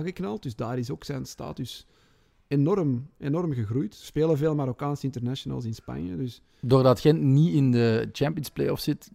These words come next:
Speaker 2: gaat hij misschien wel de
Speaker 1: Dat
Speaker 2: gouden
Speaker 1: heb ik dus
Speaker 2: schoen
Speaker 1: ge-
Speaker 2: niet winnen, hè? En de gouden schoen winnen kan hem nog,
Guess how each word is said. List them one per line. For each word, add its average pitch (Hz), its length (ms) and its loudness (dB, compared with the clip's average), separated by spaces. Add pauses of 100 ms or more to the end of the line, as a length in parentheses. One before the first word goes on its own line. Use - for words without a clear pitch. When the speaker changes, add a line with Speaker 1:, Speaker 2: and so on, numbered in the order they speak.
(100)
Speaker 2:
gaat 117 240 0
hij 110 100 0
misschien 123 320 -2
wel 120 260 -2
de - 60 -12
Speaker 1:
Dat - 60 -12 (200)
Speaker 2:
gouden - 200 2
Speaker 1:
heb - 20 -
ik - 120 6
dus 185 40 2
Speaker 2:
schoen 185 180 8
Speaker 1:
ge- 170 60 10
Speaker 2:
niet 127 140 8
winnen, 101 220 4
hè? 147 80 0
En 135 200 2
de 127 80 2
gouden 127 240 6
schoen 185 180 2
winnen 175 200 2
kan 143 140 2
hem 135 120 2
nog, 143 340 -2